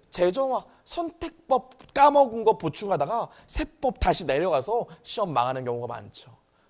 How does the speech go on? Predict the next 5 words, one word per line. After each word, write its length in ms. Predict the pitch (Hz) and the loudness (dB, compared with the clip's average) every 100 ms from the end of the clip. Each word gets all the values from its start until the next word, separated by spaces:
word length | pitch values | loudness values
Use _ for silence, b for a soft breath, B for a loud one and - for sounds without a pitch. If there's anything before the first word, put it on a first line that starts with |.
| 160 | -8
저희 180 | 127 156 | 0 4
학원 200 | 202 196 | 4 4
같은 220 | 151 151 | 0 -2
경우는요. 680 | 139 131 127 123 117 208 403 b b | -4 -4 -6 -4 -4 -4 -8 b b
객관식을 760 | - 135 226 175 151 247 190 | -10 0 0 0 -4 -2 -2